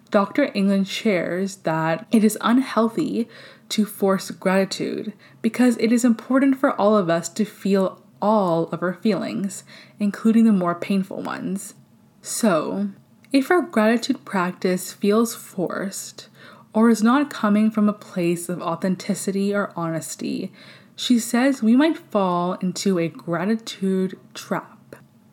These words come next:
Here are three gratitude traps she identifies and defines in her words. And if you want full definitions of any of these three traps,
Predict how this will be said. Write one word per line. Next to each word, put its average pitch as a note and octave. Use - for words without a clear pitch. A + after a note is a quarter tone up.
Here C4
are A3
three A#3
gratitude A3
traps F#3
she -
identifies F#3+
and G3
defines G3+
in F3+
her A3+
words. A3
And G#3+
if G3+
you A3+
want B3
full D#4+
definitions G3+
of F3+
any G3+
of G#3+
these F#3
three G3+
traps, F3